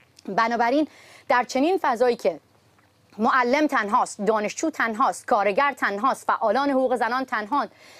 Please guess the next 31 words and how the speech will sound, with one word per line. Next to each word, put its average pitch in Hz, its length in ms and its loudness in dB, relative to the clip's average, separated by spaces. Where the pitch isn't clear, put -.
شهروندانی 269 840 0
که 359 120 -6
به 262 140 0
تنهایی 254 600 -2
تبدیل 277 300 -2
شدن 233 300 -2
به 202 80 -2
کنشگر، 196 640 -2
هر 302 200 -2
شهروند 285 460 -2
به 262 60 0
تنهایی 247 460 -2
تبدیل 254 240 -2
شده 214 160 -6
به 226 80 -2
یک - 260 -2
حزب، 349 260 0
به 247 80 2
یک 269 180 2
جنبش، 262 480 0
ولی 320 220 0
الان 320 400 0
در 254 220 2
زندان 262 400 0
تنها 269 420 -2
هستن 208 340 -2
و 220 160 0
این 320 200 0
احزاب 240 580 -2
شناسنامه 233 580 -4
دار 220 300 0